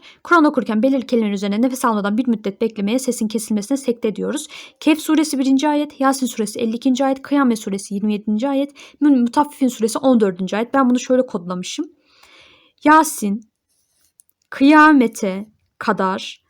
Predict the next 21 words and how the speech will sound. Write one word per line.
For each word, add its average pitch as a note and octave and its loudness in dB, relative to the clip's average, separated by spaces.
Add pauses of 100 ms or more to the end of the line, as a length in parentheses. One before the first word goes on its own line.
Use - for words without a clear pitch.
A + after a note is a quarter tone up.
hafif, - 0
mutaffifin, G#3 -6
hafif - -6
topu G#3 -6 (400)
keyiflice C#4 0 (220)
sektirdi F#3+ -2 (120)
diye C#4+ 0
kodlamışım. G3 -4
Bu A3 -6
da - -8
aklınızda A3 -4
bulunsun. G#3+ -8 (600)
Şuradan B3 0
da A3 0
göstereyim B3 4
size. A3 -4
Sekte C#4+ 0
dört C#4+ 4
yerde G3+ 0
var F#3+ -2
demiştik. - -10